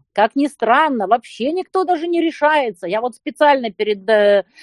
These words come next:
нашим эфиром погуглила, ка-, тявкает ли кто-то что-то. И с изумлением заметила, что на днях, почему я вспомнила о Лидочке Изавитовой,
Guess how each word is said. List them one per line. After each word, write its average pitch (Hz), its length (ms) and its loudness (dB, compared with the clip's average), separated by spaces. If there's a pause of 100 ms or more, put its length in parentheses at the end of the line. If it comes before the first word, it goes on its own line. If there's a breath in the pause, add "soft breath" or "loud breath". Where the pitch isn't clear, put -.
(140 soft breath)
нашим 226 420 -4
эфиром 294 420 0
погуглила, 240 680 2
ка-, 220 360 -4
тявкает 381 540 2
ли 302 100 2
кто-то 294 380 -2
что-то. - 580 0 (320 soft breath)
И 254 100 -2
с - 80 -10
изумлением 320 680 2
заметила, 302 600 2
что 247 200 -6
на 247 140 2
днях, 330 440 2
почему 262 380 -4
я 240 80 -2
вспомнила 233 500 0
о 220 40 4
Лидочке 220 500 -6
Изавитовой, 190 680 -4